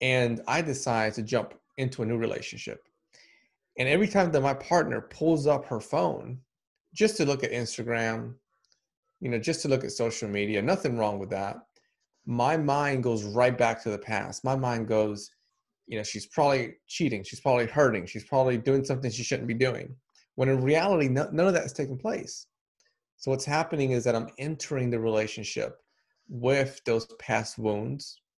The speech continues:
with that baggage, as you will, but I'm also projecting that and throwing that onto my partner. And maybe I go even as far as accusing her. And then now we've got an issue, right? 'Cause she's like, "Well, I haven't done shit." But I've got,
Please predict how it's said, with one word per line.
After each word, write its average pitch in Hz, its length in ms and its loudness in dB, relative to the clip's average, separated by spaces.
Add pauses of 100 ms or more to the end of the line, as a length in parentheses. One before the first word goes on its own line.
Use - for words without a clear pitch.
with 175 140 2
that 143 200 4
baggage, 120 460 2
as 117 160 -2
you 120 100 -2
will, 117 400 -2 (420)
but 135 80 4
I'm 135 120 4
also 139 680 4 (280)
projecting 139 680 0
that 113 200 2
and 117 180 -6
throwing 147 260 6
that 143 100 4
onto 113 280 -2
my 107 80 -2
partner. 104 600 -2 (280)
And 127 100 0
maybe 151 400 4 (140)
I 135 80 4
go 135 160 6
even 131 160 2
as 120 80 -4
far 123 180 4
as 107 80 0
accusing 170 600 0
her. - 280 -12 (640)
And 127 80 0
then 131 140 4
now 143 160 4
we've 156 180 4
got 151 180 6
an 147 120 4
issue, 196 320 0
right? 107 220 2
'Cause 113 120 -4
she's 185 300 -2
like, 123 180 4
"Well, 120 120 4
I 156 40 2
haven't 123 260 0
done 95 140 -6
shit." 76 300 -2 (800)
But 123 80 6
I've 151 240 6
got, 131 400 4